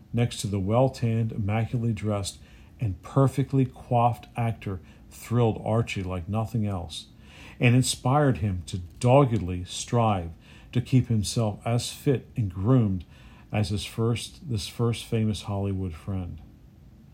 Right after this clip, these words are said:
And so it was, late every afternoon while the Olympic steamed westward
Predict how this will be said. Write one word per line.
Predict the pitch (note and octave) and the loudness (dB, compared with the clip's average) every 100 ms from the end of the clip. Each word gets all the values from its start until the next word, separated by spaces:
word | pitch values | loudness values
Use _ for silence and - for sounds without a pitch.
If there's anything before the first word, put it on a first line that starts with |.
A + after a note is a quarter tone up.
| - - - - - | -20 -20 -20 -12 0
And | B2+ | 2
so | - D3 C#3 | 6 6 6
it | |
was, | C#3 B2 G2 F2+ - - - - - - - | 6 4 2 -2 -8 -18 -20 -20 -20 -12 0
late | A#2 A2 | 2 4
every | A#2+ A#2+ A#2 | 4 4 2
afternoon | A#2+ - A#2 G#2+ F#2 | 2 2 2 2 0
while | G2+ | -2
the | G2 | -2
Olympic | G2+ A2 A2 A#2+ - | 0 0 -2 -4 -4
steamed | - B2 A2+ A2 | -2 0 2 2
westward | G#2 A2 - - F#2 | 0 -2 -4 -10 -12